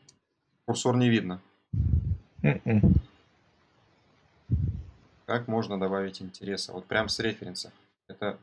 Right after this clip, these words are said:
Speaker 1: многие такую делают ошибку. Не любят референсы. Однако референс — это такой очень хороший источник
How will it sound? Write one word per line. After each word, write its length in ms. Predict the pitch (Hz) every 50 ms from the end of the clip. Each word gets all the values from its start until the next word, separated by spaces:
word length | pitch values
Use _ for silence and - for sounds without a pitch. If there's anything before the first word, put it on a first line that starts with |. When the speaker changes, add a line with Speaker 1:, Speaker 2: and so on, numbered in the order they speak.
| _ _ _ _ _ _ _ -
Speaker 1:
многие 380 | 104 110 117 113 104 92 95
такую 320 | 92 101 95 - - 104 95
делают 280 | 101 101 98 98 98
ошибку. 560 | 98 98 - - 165 170 - _ - 117 120 120 - _ _ _ _ _ _ _ _ _ _ _ _ _ _ _ _ _ _ _ _ _ _ _ _
Не 140 | 104 104 110
любят 320 | 117 139 135 123 117 120
референсы. 580 | 113 113 113 113 - 95 92 92 - - - - - _ _ _ _ 80 - - - _ _ _ _ _ _ _ _ _ _ _ _ _ _ _ _ _ _ _ _ _ _ _
Однако 300 | - 98 104 104 104 104
референс — 480 | 95 101 120 120 120 120 110 - - -
это 220 | - - - -
такой 160 | - - 107
очень 200 | 107 104 - 101
хороший 440 | 98 - 98 98 101 101 - - 95
источник 560 | 92 - - 120 107 - - - 95 - -